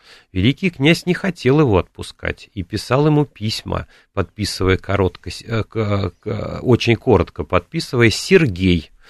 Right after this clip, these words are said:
Мне тут некоторые историки пытались бросить тень: «Да нет, это не может быть, где же все его регалии?»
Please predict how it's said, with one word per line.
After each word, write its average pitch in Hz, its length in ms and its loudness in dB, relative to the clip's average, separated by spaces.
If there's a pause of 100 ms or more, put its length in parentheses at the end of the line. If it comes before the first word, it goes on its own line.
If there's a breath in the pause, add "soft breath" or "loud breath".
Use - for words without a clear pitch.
(260 soft breath)
Мне 104 140 4
тут 104 180 -2
некоторые 104 480 2
историки 147 460 -4
пытались 98 420 2
бросить 95 460 0
тень: 151 260 -2
«Да 101 100 2
нет, 90 240 0
это 87 200 -8
не 90 100 2
может 87 260 -2
быть, 131 280 -4
где 95 200 -2
же 82 140 -2
все - 220 -4
его 85 240 0
регалии?» 117 520 0